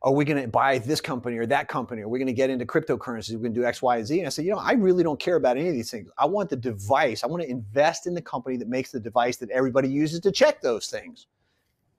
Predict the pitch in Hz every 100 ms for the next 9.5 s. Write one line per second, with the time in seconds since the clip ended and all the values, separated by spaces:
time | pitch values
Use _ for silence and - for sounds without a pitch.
0 | _ _ _ 110 113 98 127 127 120 -
1 | 87 - _ _ - 113 104 123 113 143
2 | 143 127 120 104 - 147 147 139 123 127
3 | 135 120 107 104 113 120 131 - 117 120
4 | 123 110 85 - - - 117 107 147 131
5 | 127 131 123 127 127 127 107 101 127 139
6 | 135 127 117 123 131 123 - - 143 123
7 | 127 117 123 123 120 110 - 123 127 -
8 | 131 123 123 117 - 131 135 - 117 120
9 | - 127 120 123 113